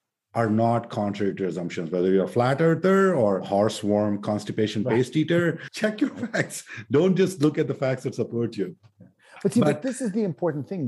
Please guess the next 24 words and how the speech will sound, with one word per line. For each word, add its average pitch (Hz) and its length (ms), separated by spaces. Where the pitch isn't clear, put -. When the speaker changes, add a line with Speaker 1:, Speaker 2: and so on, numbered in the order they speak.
Speaker 2:
because 123 260
you 135 80
have 214 180
to 156 100
have 131 320
the 110 80
techniques - 920
and 104 140
tools 131 480
to - 80
be 113 180
able 143 240
to 110 80
check 107 300
them 98 120
accurately. 95 600
And 107 120
this 175 140
is 208 100
where 170 160
systematic 123 680
education 98 580
comes 87 320
in, 101 260